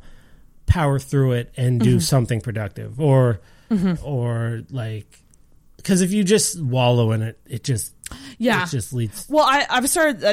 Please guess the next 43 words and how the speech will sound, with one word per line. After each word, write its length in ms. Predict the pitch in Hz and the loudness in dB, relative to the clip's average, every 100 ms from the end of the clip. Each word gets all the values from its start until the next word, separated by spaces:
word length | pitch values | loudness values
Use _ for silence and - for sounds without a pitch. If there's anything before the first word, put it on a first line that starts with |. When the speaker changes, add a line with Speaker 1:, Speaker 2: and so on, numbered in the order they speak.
| 202 | 0
Speaker 2:
I, 40 | 196 | -4
I 40 | - - - | -6 -18 -12
told 240 | - 208 190 | -4 -4 -2
Kyle 300 | 190 180 170 | 0 2 0
this 180 | 160 | -4
on 80 | 170 | -4
his 180 | 175 175 | -2 -2
episode, 380 | 151 143 151 147 | -4 -8 -10 -6
but, 120 | 165 | -4
like, 260 | 185 170 - | -2 -4 -4
I've 160 | 185 220 | -4 0
started 240 | 277 254 | 0 0
doing 200 | 220 208 | 0 -2
the 80 | 190 | -2
thing 300 | 165 180 175 | -2 -2 -2
where 360 | 175 165 160 156 - - - | -2 -2 -2 -6 -12 -20 -4
when 220 | 196 185 | -2 0
I 100 | 175 | -2
experience 640 | 156 - 190 185 180 180 - | -4 -4 -2 0 0 -2 -2
anger 540 | 165 165 202 247 285 | -2 0 0 0 0
or 540 | - 180 170 160 156 - - | 0 2 2 0 -4 -6 -4
a 80 | |
negative 340 | 170 165 170 160 | 0 0 -2 -4
emotion, 500 | 156 147 165 269 294 | -4 -6 -4 -2 -2
I 140 | 190 | 0
go, 320 | 165 160 156 - - - - | 0 0 -2 -4 -10 -12 -2
"Is 200 | 202 180 | -2 0
this 160 | 208 190 | -2 -2
serving 380 | 208 170 156 139 | -2 -4 -6 -10
you? 140 | - - - | -14 -8 -4
Is 180 | 196 170 | -2 -2
this 120 | 190 | -4
propelling 380 | 214 208 196 185 | -4 0 0 0
you 100 | 185 | 0
forward 300 | 185 165 165 | 0 0 0
in 80 | 160 | -2
a 40 | |
way 120 | 160 | -2
that 80 | 156 | -4
you 100 | 143 | -4
want?" 240 | 156 135 - - - | -4 -6 -8 -14 -4
Speaker 1:
Yeah. 160 | 139 | 0
Speaker 2:
Is, 140 | 190 | 0